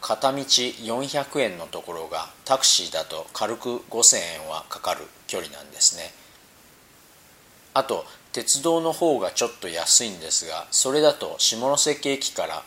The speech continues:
門司港、あ、門司駅に行って、そこから乗り換えて門司港駅に行くことになって、こっちのルートはかなり遠回りになるんですね。下関から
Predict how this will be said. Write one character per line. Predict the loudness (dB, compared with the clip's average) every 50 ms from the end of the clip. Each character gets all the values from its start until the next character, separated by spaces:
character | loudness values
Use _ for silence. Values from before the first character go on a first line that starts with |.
| -10
門 | -8 -4
司 | -4 -4 -4
港、 | -2 -2 -4 -4 -4 -10 -16 -20 -20 -20 -16 -10 -6
あ、 | -6 -6 -6 -8 -12 -8
門 | -6 -2 0
司 | 2 2 2
駅 | 2 0 -2 -8
に | -10
行 | -12 -14 -16
っ |
て、 | -16 -12 -10 -10 -10 -10 -12 -18 -20 -20 -20 -10 -4
そ | 0 0 0 2
こ | 0 0 4
か | 6 8
ら | 8 8 8
乗 | 4 2 0
り | 0 2
換 | 4 6 6 6
え | 6
て | 2 -6
門 | -10 -8 -6 -4
司 | -4 -4 -2
港 | 0 2 4 4 4
駅 | 4 2 -2 -6
に | -10 -12 -14 -18 -20 -20 -20 -18
行 | -18
く | -16 -14 -12
こ | -10 -8
と | -8 -8 -8
に | -10 -10
な | -12 -12 -14
っ | -14
て、 | -12 -8 -8 -8 -8 -10 -16 -20 -20 -20 -20 -20 -20 -20 -20 -20 -20 -20 -20 -20 -20 -20 -20 -20 -20 -20 -20 -20 -12 -6
こ | -4 -2
っ | -2
ち | 0 0 0
の | 2 2 2
ル | 2 2
ー | 2 0
ト | -2 -2 0
は | 0 0 -2 -2 -4
か | -2 -2 0
な | 0 -2
り | -4 -6 -12 -14 -18 -12
遠 | -6 -4 -2 2
回 | 4 4 4 4
り | 2
に | -4 -10 -12
な | -12 -12
る | -14 -14
ん | -14 -4
で | 0
す | 0 0 0
ね。 | 0 -8 -12 -14 -18 -20 -20 -20 -20 -20 -20 -20 -20 -20 -20 -20 -20 -20 -20 -20 -20 -20 -20 -20 -20 -20 -20 -20 -20 -20 -20 -20 -20 -20 -20 -20 -20 -20 -20 -20 -6 2
下 | 4 6 6 6 6 2 0 2
関 | 2 2 2 2 0 0
か | 2 2
ら | 2 2 2 -2